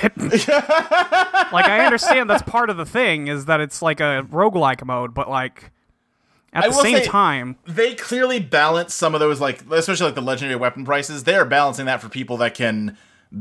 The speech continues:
Speaker 2: beat multiple campaigns, 'cause you get a
Speaker 1: Yeah.
Speaker 2: shitload of money when you finish a campaign.
Speaker 1: Oh, okay, yeah, 'cause I, I was not.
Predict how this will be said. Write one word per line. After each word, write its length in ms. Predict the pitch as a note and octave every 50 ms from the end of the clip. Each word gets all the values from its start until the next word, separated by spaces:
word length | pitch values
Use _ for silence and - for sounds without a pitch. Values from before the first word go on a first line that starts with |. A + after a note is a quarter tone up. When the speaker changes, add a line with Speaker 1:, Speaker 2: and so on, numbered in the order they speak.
| G2+ -
Speaker 2:
beat 240 | D#3 D3 D3 - C3
multiple 420 | B2+ B2+ C3 B2+ - B2+ C3 B2+
campaigns, 720 | B2 - C3+ A#2 A2+ G#2 B2+ B2+ B2 B2+ C3 C#3 C#3 -
'cause 160 | - B2 G#2 D3+
you 80 | F3+
get 180 | D#3 E3 D3+ B2+
a 40 | A#2+
Speaker 1:
Yeah. 320 | A#2+ A#2+ A#2 A#2 A#2 A#2
Speaker 2:
shitload 500 | A#2 - - G3+ E3+ E3 D3+ C#3+ C3+ B2
of 120 | A#2 G2+ A2
money 260 | A#2 A2 G2 F2+ F2+
when 140 | F#2+ G2 G2
you 80 | G2
finish 260 | F#2+ - G#2 F#2+ - -
a 60 | -
campaign. 200 | - F#2 - D#3 D3+
Speaker 1:
Oh, 640 | D#3 D#3+ D#3 D#3+ D#3 D#3 D#3 D3+ D3 C#3+ C#3+ C#3
okay, 260 | C3+ - A#2 A#2+ A#2 A2+
yeah, 240 | A#2+ B2+ B2 A#2
'cause 220 | - D#3 C3 B2 C3
I, 280 | B2 C#3+ C#3 C#3 C3 - _ -
I 160 | C3 C3+ B2+
was 240 | C3 B2 A2 A#2+ A2+
not. 260 | A#2 A2 G#2+ -